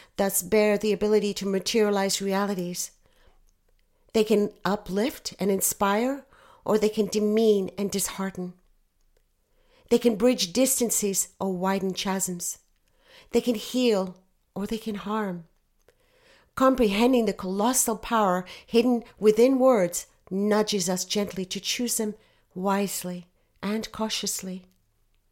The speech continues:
Selecting our words with attentiveness goes beyond mere politeness or rudeness. It is a practice that delves deeper into the core of our intentions,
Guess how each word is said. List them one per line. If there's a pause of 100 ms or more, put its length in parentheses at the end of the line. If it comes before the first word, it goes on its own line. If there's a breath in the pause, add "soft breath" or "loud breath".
(2500 loud breath)
Selecting
our
words (180 loud breath)
with
attentiveness (220 loud breath)
goes
beyond (280 soft breath)
mere (120)
politeness
or
rudeness. (540 loud breath)
It
is
a
practice (180 loud breath)
that
delves
deeper
into
the
core
of
our
intentions,